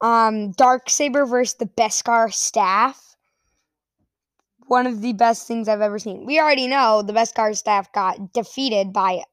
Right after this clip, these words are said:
well, a dude using the Beskar staff got defeated by Ahsoka,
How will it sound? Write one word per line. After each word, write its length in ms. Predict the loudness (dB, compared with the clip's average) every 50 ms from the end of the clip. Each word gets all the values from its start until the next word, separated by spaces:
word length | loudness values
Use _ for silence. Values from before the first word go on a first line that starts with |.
| _ _ _ _ _ _ _ _ _ _ _ _ _ _ -12 -6
well, 380 | 2 2 4 4 2 0 _ _ _ _ _ _ _ _ _ _ _ -4 -2
a 200 | -2 -2 -2 -6 _ -6
dude 200 | -6 -4 -2 0
using 300 | -2 -2 0 -2 -2 0
the 60 | 0
Beskar 340 | 0 -2 0 -2 -4 -4 -2
staff 320 | 0 2 2 2 2 0
got 260 | 0 0 0 0 -4 -12
defeated 420 | -14 -6 -6 -4 -2 -2 -2 0
by 320 | 0 2 2 2 2 0 -4
Ahsoka, 520 | -4 -2 -2 -2 0 0 -2 -2 -2 -4